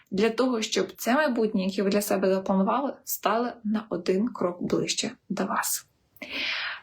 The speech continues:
Для цього пам'ятайте, що завдання, які ви маєте для себе написати в плані на день, а вони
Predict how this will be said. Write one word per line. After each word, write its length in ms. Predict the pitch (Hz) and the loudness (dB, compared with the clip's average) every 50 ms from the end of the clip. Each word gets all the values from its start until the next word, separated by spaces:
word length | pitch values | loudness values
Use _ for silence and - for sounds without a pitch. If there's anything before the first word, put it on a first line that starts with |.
| - _ | -2 _
Для 300 | 175 170 208 208 262 320 | 2 4 4 4 4 2
цього 560 | 311 - - 269 220 196 196 - - - - _ _ _ _ _ _ _ _ _ _ _ | 0 -2 -2 0 0 0 -2 -4 -6 -8 -8 _ _ _ _ _ _ _ _ _ _ _
пам'ятайте, 840 | - 226 247 254 262 277 277 277 262 - - - - - - - - _ _ | 0 2 4 4 4 2 2 0 -2 -2 -2 -4 -6 -8 -10 -10 -10 _ _
що 680 | _ - - - - - - 247 240 240 220 - - - _ _ | _ -4 -4 -4 -2 -2 0 2 4 4 2 2 -2 -8 _ _
завдання, 580 | - - 254 254 247 269 311 311 302 277 226 196 | -2 0 2 2 4 2 2 2 2 0 0 2
які 360 | 190 196 202 196 - 254 240 | 0 0 -2 -2 0 0 0
ви 320 | 220 240 233 - - - - _ | 2 4 2 2 2 -2 -8 _
маєте 600 | - 202 214 233 285 311 302 254 214 - - 190 | 2 4 4 6 4 4 2 0 -2 -2 -2 0
для 140 | 190 190 202 | 2 2 0
себе 300 | - - 220 202 202 208 | 2 2 2 2 4 4
написати 540 | 196 202 196 - 226 - 240 269 294 - 311 | 4 2 2 -2 -2 0 0 0 0 -2 -8
в 80 | - | -6
плані 300 | - - 202 214 240 269 | -2 0 0 2 2 2
на 120 | 269 233 208 | 2 2 2
день, 340 | 202 - - 190 214 285 - - _ - - - - - - - - - - _ | 0 -2 -2 -2 -2 -4 -6 -10 _ -20 -16 -14 -12 -12 -12 -12 -12 -14 -12 _
а 100 | - 202 | -8 -6
вони 680 | 196 208 202 233 269 285 269 240 226 254 339 349 - | -2 2 4 4 6 6 6 6 4 4 0 -2 -10